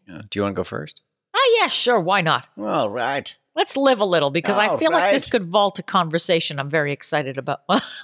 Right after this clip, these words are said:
Speaker 2: Okay, wait. <laughs> I kinda like this one. So I'm gonna read this one first. Okay. Let's get right down to work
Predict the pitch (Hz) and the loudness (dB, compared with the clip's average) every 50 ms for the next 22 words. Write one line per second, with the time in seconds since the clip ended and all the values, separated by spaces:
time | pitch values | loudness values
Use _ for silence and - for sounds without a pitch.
0 | 440 - - - 254 - - 226 196 180 190 202 170 - 175 175 - - _ _ | 0 0 2 0 -2 0 2 0 2 2 2 2 0 -2 -6 -10 -10 -12 _ _
1 | - - 254 - - - - 240 233 226 214 202 - - - - 127 - - - | -4 -2 -2 -2 -2 -2 0 2 4 4 2 2 0 -2 -4 -4 -4 -4 -4 -2
2 | 175 165 160 - _ _ - - - 277 247 - - - 202 202 190 208 190 190 | -2 -2 -2 -4 _ _ -10 -6 -4 -4 -4 -4 0 0 0 0 2 0 -2 -2
3 | 185 180 180 180 175 170 170 165 - - 151 151 160 _ - 143 131 131 - - | -4 -4 -6 -8 -8 -8 -10 -10 -8 -10 -10 -10 -10 _ -8 -8 -8 -8 -8 -8
4 | 151 - - 139 107 - _ _ _ _ _ _ _ _ _ _ _ - - - | -8 -6 -6 -8 -10 -10 _ _ _ _ _ _ _ _ _ _ _ -20 -20 -20
5 | - - - - _ 240 277 277 277 - 285 269 - - 202 240 240 - - 233 | -20 -20 -20 -6 _ 2 2 2 2 0 0 -2 -2 0 2 2 2 2 2 0
6 | 208 185 165 156 147 147 120 - - - - - - | 0 2 0 0 0 0 -2 -2 -4 -8 -10 -10 -12